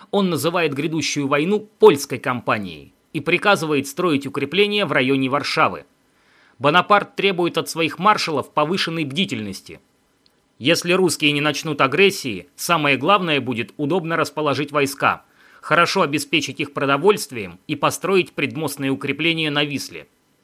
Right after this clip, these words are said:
В июне месяце Наполеон пишет своему генералу Грожану: «Если на вас будут наседать вражеские войска,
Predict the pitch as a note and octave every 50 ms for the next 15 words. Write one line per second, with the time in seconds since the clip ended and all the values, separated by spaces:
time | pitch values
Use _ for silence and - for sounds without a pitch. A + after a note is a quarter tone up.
0 | _ _ _ _ _ _ _ _ _ _ _ _ _ A2+ - G3+ G#3+ C4+ B3+ A#3
1 | A3 G#3+ A#3+ A3 - F#3+ - - F3+ E3 D#3 C#3 D#3 C#3+ C#3+ F3 F#3 E3+ D3 -
2 | G3 F#3 - D3+ C#3 - - C#3 C3+ C#3+ D3 D#3+ D3 C3+ C#3 C3 C3 C#3+ D#3+ E3
3 | D3+ C3+ G#2+ B2+ C#3+ C#3 B2 - C#3+ C#3 B2+ G#2+ F#2+ F2+ - _ _ _ _ _
4 | _ _ _ _ _ _ _ _ _ _ A2+ B2+ F3 F3 - D#3+ E3+ E3+ F#3 F3
5 | F#3 E3+ B2 G#2+ A#2 E3+ C#3 C#3 C#3 D3+ C3 - D3+ C#3 D#3+ C#3+ - B2 C#3+ D#3+
6 | C#3+ A#2 B2+ - - - C3 A#2+ B2+ B2 B2+ - - - G3 F3 A2 - -